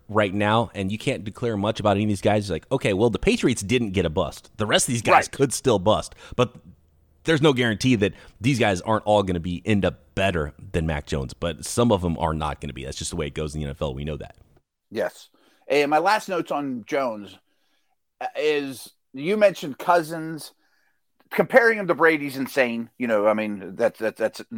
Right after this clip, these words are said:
Speaker 2: bonkers. But maybe he's Matt Ryan. Now, like, to me, that's the ceiling.
Speaker 1: Mm,
Speaker 2: And
Speaker 1: that's a
Speaker 2: you
Speaker 1: good one.
Speaker 2: take that.
Speaker 1: Yeah.
Speaker 2: I mean,
Speaker 1: Oh,
Speaker 2: that's,
Speaker 1: absolutely.
Speaker 2: that's,
Speaker 1: That's a great
Speaker 2: that's
Speaker 1: one.
Speaker 2: a great career.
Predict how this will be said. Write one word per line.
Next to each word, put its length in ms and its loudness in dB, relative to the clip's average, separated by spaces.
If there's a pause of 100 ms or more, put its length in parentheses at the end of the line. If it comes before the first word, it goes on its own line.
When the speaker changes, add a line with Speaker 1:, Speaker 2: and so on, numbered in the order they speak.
(160)
Speaker 2:
bonkers. 600 4 (240)
But 180 8
maybe 320 4
he's 200 -4
Matt 260 4
Ryan. 420 0 (200)
Now, 140 -2
like, 160 6
to 80 -2
me, 220 0
that's 280 2
the 140 -6
ceiling. 320 2
Speaker 1:
Mm, 100 4
Speaker 2:
And 80 -2
Speaker 1:
that's 160 0
a 40 2
Speaker 2:
you 80 2
Speaker 1:
good 100 4
one. 80 6
Speaker 2:
take 180 0
that. 260 -2
Speaker 1:
Yeah. 180 2
Speaker 2:
I 40 -6
mean, 120 -10
Speaker 1:
Oh, 140 4
Speaker 2:
that's, 100 2
Speaker 1:
absolutely. 400 0
Speaker 2:
that's, 360 -10
Speaker 1:
That's 20 -2
a 40 -4
great 160 4
Speaker 2:
that's 180 2
Speaker 1:
one. 60 -6
Speaker 2:
a 20 -12
great 300 -2
career. 400 -2